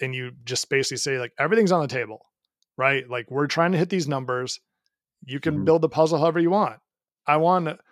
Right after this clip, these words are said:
Speaker 1: like, let's focus on the foods that we wanna make sure we do have for sure.
Speaker 2: Mm-hmm.
Speaker 1: Like, let's get the protein in there, right? Let's get the veggies in there, the fiber. Um, <clears throat> and then after that, you know, eat the foods that you wanna eat.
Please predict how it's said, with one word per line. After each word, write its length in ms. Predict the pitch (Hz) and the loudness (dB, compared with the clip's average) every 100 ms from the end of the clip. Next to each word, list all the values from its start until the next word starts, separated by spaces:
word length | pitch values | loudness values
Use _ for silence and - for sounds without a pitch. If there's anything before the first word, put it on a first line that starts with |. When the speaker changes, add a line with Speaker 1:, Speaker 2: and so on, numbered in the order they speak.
| _ | _
Speaker 1:
like, 140 | 151 139 | -2 2
let's 220 | 170 - | 2 4
focus 360 | 214 196 196 170 | 2 4 2 0
on 140 | 147 | -2
the 80 | 143 | -2
foods 260 | 160 151 | 0 0
that 60 | 143 | 0
we 120 | 139 | -2
wanna 260 | 135 135 123 | -2 -4 -6
make 240 | 131 185 | -2 -2
sure 140 | - 156 | 0 -2
we 120 | 131 | -2
do 240 | 120 160 131 | 4 6 6
have 300 | 113 113 - | 2 -4 -2
for 120 | 151 | -2
sure. 340 | - 117 131 151 | -2 -2 -4 -4
Speaker 2:
Mm-hmm. 60 | |
Speaker 1:
Like, 160 | 131 127 | -6 -2
let's 260 | 139 139 | -2 0
get 160 | - 160 | 0 2
the 100 | 160 | 2
protein 440 | 151 131 127 135 | 2 0 -2 -6
in 140 | 123 123 | -6 -4
there, 160 | 131 131 | -2 0
right? 160 | 131 | 0
Let's 160 | 131 - | -2 -2
get 160 | 147 | -2
the 80 | 160 | -2
veggies 400 | 135 127 131 123 | -2 -4 -6 -8
in 80 | 135 | -6
there, 120 | 131 131 | -6 -6
the 80 | |
fiber. 560 | 123 131 127 135 131 131 _ _ _ _ _ | -2 -2 -2 -4 -4 -8 _ _ _ _ _
Um, 400 | 143 135 135 127 - - | -6 -4 -4 -8 -18 -20
<clears throat> 320 | - - _ | -20 -20 _
and 120 | 160 | -2
then 100 | 208 269 | 0 0
after 220 | 170 170 | 2 6
that, 360 | 226 165 139 - _ _ _ _ _ 147 | 6 6 0 -8 _ _ _ _ _ -6
you 100 | 139 | 0
know, 360 | 160 170 175 _ _ - _ _ _ | 2 0 -4 _ _ -20 _ _ _
eat 200 | 156 190 | -4 -2
the 80 | 180 | 0
foods 240 | 196 180 180 | 6 6 6
that 120 | 165 | 4
you 100 | 170 | 6
wanna 180 | 175 156 | 4 2
eat. 360 | 202 180 147 | 0 0 -2